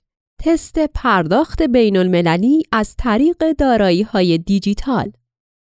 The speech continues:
به گزارش واحد ترجمهٔ گذار نیوز، شرکت غولاسای فناوری روسیه روستخ پرداخت از طریق دارایی‌های دیجیتال را در تجارت بین‌المللی خود تست می‌کند.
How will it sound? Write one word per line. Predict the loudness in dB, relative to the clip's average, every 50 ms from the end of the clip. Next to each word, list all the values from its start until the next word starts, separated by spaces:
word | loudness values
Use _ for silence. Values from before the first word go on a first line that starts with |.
| _ _ _ -20 _ _ _ _ _ -4
به | -2 -2 0
گزارش | 0 0 0 0 -2 -2 -2 -2 -2 -4
واحد | -4 -2 -2 -2 -2 -2 -2 -4
ترجمهٔ | -4 -2 -2 -2 -2 -2 -2 -2 0 0 -2 -2
گذار | 0 0 0 0 0 -2 -2
نیوز، | -2 -2 0 0 0 0 0 -2 -6 -14 _ _
شرکت | -8 -2 0 0 0 0 -2 -4 -4 -2 -2 -4 -2
غولاسای | -2 0 0 2 2 0 0 -2 -2 0 0 0 0
فناوری | 0 0 0 0 0 0 0 0 0 0 0 0 2
روسیه | 2 0 0 -2 -2 -2 -2 0 0 0 0
روستخ | -2 -2 -2 -2 -2 -4 -4 -2 -2 -2 -2 -4 -8 _ _ _ _ _ -12
پرداخت | -6 -2 -2 -2 -2 0 -2 -2 -2 -2 -2 -4
از | -4 -4 -4
طریق | -4 -4 -4 -4 -4 -4 -4 -2
دارایی‌های | 0 0 0 0 0 0 0 0 0 0 0 0
دیجیتال | 0 0 -2 -2 -2 -4 -2 -2 -2 0 0
را | 0 0 0 0
در | 0 0 -2 -2 -2
تجارت | -2 0 0 0 0 0 0 -2 -2 -2
بین‌المللی | -2 -2 0 0 0 0 0 0 0 -2 -2 -2 -2 -2 -4 -4 -4
خود | -6 -4 -4 -4 -4 -4 _ -8 -4 -2
تست | 0 0 0 0 -2 -4 -6
می‌کند. | -8 -8 -6 -4 -4 -6 -6 -8 -14 -20